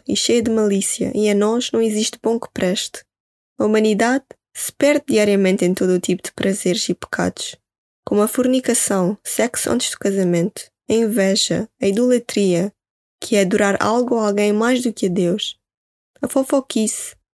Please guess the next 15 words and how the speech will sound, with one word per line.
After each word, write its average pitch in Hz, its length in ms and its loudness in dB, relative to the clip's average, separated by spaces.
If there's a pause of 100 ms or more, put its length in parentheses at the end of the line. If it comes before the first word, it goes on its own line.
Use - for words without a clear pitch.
(220)
a - 60 -2
pornografia, 247 1000 0 (100)
o 240 140 2
orgulho, 214 560 0 (240)
a 226 120 0
arrogância, 208 880 -2
a 220 120 0
mentira, 226 840 0 (420)
a 214 60 2
embriaguez, 233 1080 0
a 202 80 0
ganância 202 760 0
e 226 120 0
muitos 247 500 0
mais. 190 600 0